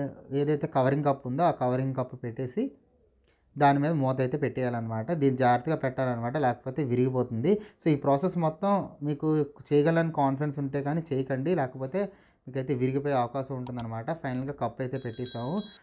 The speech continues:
So, ఇలా చేయడం వల్ల మనకి ఏంటంటే గనక మనకి ప్లేట్ కింద ఉన్న డర్ట్‌ని కూడా కంప్లీట్‌గా అయితే రిమూవ్ చేయొచ్చు. So, మెయిన్‌గా ఇక్కడ డర్ట్ ఎందుకు వస్తుందంటే మీరు పైపు ఏదైతే డ్రైన్ పైప్ ఉంటుందో దానికి హైట్‌లో పెట్టడం వల్ల మనకి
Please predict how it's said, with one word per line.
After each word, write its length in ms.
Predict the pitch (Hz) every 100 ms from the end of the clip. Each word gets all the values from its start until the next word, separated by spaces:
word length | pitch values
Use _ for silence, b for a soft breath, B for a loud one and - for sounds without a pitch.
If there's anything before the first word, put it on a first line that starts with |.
| B
So, 120 | -
ఇలా 220 | 185 156 180
చేయడం 320 | 185 170 170
వల్ల 140 | 170 175
మనకి 260 | 165 151 147
ఏంటంటే 400 | 143 147 147 143
గనక 300 | 135 131 151 180
మనకి 340 | 151 147 151 165
ప్లేట్ 400 | - 143 165 170
కింద 220 | 175 170
ఉన్న 140 | 160 156
డర్ట్‌ని 420 | 131 135 135 139
కూడా 240 | 131 135 180 180 B B
కంప్లీట్‌గా 420 | 131 123 143 143
అయితే 180 | 135 139
రిమూవ్ 280 | 123 131 135
చేయొచ్చు. 440 | 131 113 110 - 190 220 B
So, 140 | B 185
మెయిన్‌గా 360 | 160 156 185 208
ఇక్కడ 180 | 196 160
డర్ట్ 280 | 143 156 165
ఎందుకు 240 | 156 156
వస్తుందంటే 480 | 160 160 147 139 175
మీరు 220 | 160 151 -
పైపు 380 | 143 165 170 180
ఏదైతే 420 | 156 151 156 170 170 110
డ్రైన్ 320 | 117 135 160
పైప్ 240 | 165 170 165
ఉంటుందో 420 | 156 147 151 170 156
దానికి 280 | 151 151 151
హైట్‌లో 360 | 135 135 135 160
పెట్టడం 300 | 147 139 147
వల్ల 200 | 147 147 170
మనకి 280 | 147 -